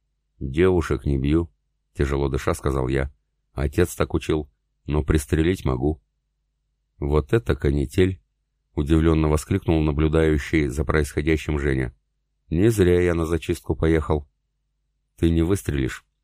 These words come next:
ухмыльнулась Жанна и, сделав шаг, упёрлась грудью в ствол пистолета. "Смелости не хватит".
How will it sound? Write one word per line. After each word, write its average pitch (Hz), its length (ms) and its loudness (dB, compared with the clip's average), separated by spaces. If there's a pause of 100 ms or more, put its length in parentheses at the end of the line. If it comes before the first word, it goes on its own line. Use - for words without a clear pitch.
(160)
ухмыльнулась 73 640 0
Жанна 82 400 -2 (400)
и, 95 100 0
сделав 92 420 0
шаг, - 240 -4 (120)
упёрлась 85 460 2
грудью 76 320 0
в - 60 -8
ствол 76 240 0
пистолета. 69 580 -2 (180)
"Смелости 92 520 -2
не 69 100 0
хватит". - 400 -4